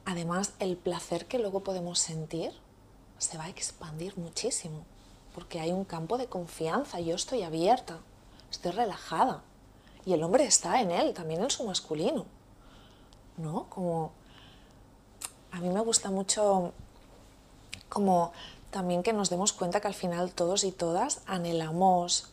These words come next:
la fusión. A un nivel espiritual hay una, un anhelo de fusión, por eso estamos siempre como buscando encuentros, ¿no? O pareja, o, pero no la encontramos porque nuestro sexo, en vez de ser fusión,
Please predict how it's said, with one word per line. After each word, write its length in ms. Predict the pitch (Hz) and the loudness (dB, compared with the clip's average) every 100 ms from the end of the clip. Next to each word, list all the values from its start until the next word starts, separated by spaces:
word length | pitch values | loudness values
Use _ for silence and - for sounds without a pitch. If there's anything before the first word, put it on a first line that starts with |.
| - | -8
la 100 | 180 | -6
fusión. 520 | 175 - - 156 262 - - - - - - - - - | -2 0 0 -2 -6 -12 -20 -20 -20 -20 -20 -20 -20 -10
A 60 | |
un 120 | 175 180 | -4 -2
nivel 220 | 185 170 | -2 0
espiritual 680 | 170 - 170 165 160 165 - | -2 -2 -2 -2 -4 -4 -2
hay 120 | 180 | 0
una, 280 | 190 185 175 - | 2 0 -2 -4
un 120 | 190 | 0
anhelo 480 | 190 180 175 180 - - - - | 2 2 2 2 -2 -10 -16 -8
de 120 | 180 | -4
fusión, 540 | 185 180 - 185 170 165 - - | -4 0 0 0 -4 -10 -16 -8
por 120 | - 170 | 0 2
eso 120 | 175 | 2
estamos 340 | 185 175 185 | 0 -2 0
siempre 400 | - 170 165 196 | 0 -2 -2 -4
como 220 | - 190 | -4 -4
buscando 400 | 170 170 175 165 | -4 -4 -4 -2
encuentros, 640 | 180 175 170 165 170 196 180 | 0 2 2 2 -2 -4 -4
¿no? 200 | 170 233 | -2 0
O 100 | - | 0
pareja, 520 | 160 156 160 - 202 | -2 -6 -4 0 0
o, 140 | 175 - - - - - - - - | 0 -4 -12 -12 -14 -14 -18 -20 -6
pero 200 | - 208 | 2 4
no 120 | 196 196 | 4 4
la 80 | |
encontramos 800 | 226 226 208 208 214 202 208 - - | 2 2 0 2 2 2 0 -8 -14
porque 220 | - 190 | -10 -4
nuestro 280 | 185 180 180 | -2 -2 0
sexo, 640 | 185 - 208 - 185 302 - | 2 4 4 2 0 -4 -8
en 100 | 190 | -4
vez 140 | 190 | -2
de 100 | 190 | 6
ser 300 | 220 - 202 - - - - - - - - - - - - - - - | 6 8 6 4 -8 -20 -20 -20 -20 -20 -20 -20 -20 -20 -20 -20 -20 -20
fusión, 680 | - - 190 - 226 180 285 | -14 0 6 10 10 8 2